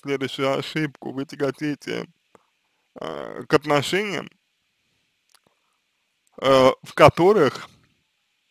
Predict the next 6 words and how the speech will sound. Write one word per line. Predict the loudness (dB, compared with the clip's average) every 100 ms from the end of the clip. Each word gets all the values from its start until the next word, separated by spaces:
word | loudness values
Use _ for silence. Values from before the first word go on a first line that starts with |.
| _ _ _ _ _ _ _ _ _ _ _ _ _ _ _ -16
вы | -2 0
хотите | 4 4 4 -8 -6
что-то | -8 -4 -4 -4 -6
получить. | 0 0 -2 -8 -12 -14 -20 _ _ _ _ _ _ _ _ _ _ _ _ _ _ _ _ _ _ _ _ _ _ _ _ _ -20 _ -10
Вот. | -8 -6 -10 _ _ _ _ _ _ _ _ _ _ _ _ _ _ _ _ _ _ _ -20 _ _ _ 2
А, | 6 6 6